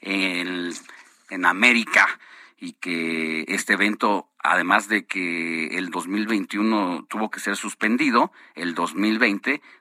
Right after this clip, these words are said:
tuvo algunas bajas por cancelación de grupos que decidieron no viajar de última hora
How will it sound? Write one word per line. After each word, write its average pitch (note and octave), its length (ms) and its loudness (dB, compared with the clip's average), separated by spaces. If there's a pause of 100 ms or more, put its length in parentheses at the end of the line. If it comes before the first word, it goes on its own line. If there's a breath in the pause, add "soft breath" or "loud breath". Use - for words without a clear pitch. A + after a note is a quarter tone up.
(240 soft breath)
tuvo F#2+ 480 -2
algunas F2 480 0
bajas G#2+ 360 4
por D2+ 200 -12
cancelación E2 580 -2
de F2+ 100 -2
grupos F2+ 340 -6
que F2 120 -6
decidieron F2 480 -4
no G2 140 6
viajar F2 400 0
de E2 80 -6
última E2+ 420 0
hora F2+ 220 2